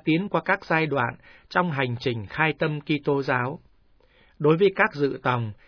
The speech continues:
điều này diễn ra trong viễn tượng để lãnh nhận bí tích tái sinh, và đối với những người đã chịu phép rửa, để họ đạt tới những bước tiến mới, có tính chất quyết định trong hành trình theo Chúa Kitô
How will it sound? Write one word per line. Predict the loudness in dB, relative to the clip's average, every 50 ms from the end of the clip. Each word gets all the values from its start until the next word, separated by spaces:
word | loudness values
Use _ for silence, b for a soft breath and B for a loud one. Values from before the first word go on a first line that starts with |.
| b b b
điều | 0 2 2 2
này | 2 2 0 0
diễn | 0 0 -2 -2 0 0
ra | 2 2 2 2
trong | 2 0 0 0 0
viễn | 0 -2 -2 -2
tượng | 0 0 0 0 -2 -4 -8
để | -6 -6 -4
lãnh | -4 -4 -4 0 0
nhận | 0 0 0 -2 -2
bí | 0 0 0 0
tích | -2 -2 -2 -2
tái | 0 0 0 0 -2
sinh, | -2 -2 -2 -2 -2 -4 -8 b b b b b b b b -2
và | 2 2 4 4 4 4
đối | 4 4 4
với | 4 2 0
những | 0 -2 -4 -2
người | 0 2 2 2 0
đã | -2 -4 -6 -4
chịu | -4 -4 -4 -4 -6 -8
phép | -6 -4 -4 -4 -2
rửa, | -2 -2 -2 -2 -4 -6 -10 -12 b b b b b b b
để | -2 0 0
họ | 2 2 0 -2 0
đạt | 0 -2 -2 -2 -2 -2
tới | 0 0 0
những | 0 0 0 2
bước | 2 2 2 0 _
tiến | 0 0 2 2 2
mới, | 2 2 2 2 0 -2 -4 b b b b b b
có | -2 -2 0 0
tính | 0 -2 0
chất | -2 -2 -4 -4 -4 _
quyết | 0 0 2 2
định | 0 -2 -2 -2 -4 b b b b b b
trong | 0 0 0 0
hành | 0 -2 -2 -2 -2
trình | -2 -2 -4 -2 -4 -8 -8
theo | -4 -2 -2 -2 -2 -2
Chúa | -2 -2 -2
Kitô | 0 -2 -4 -2 0 0 0 0 0 0 -4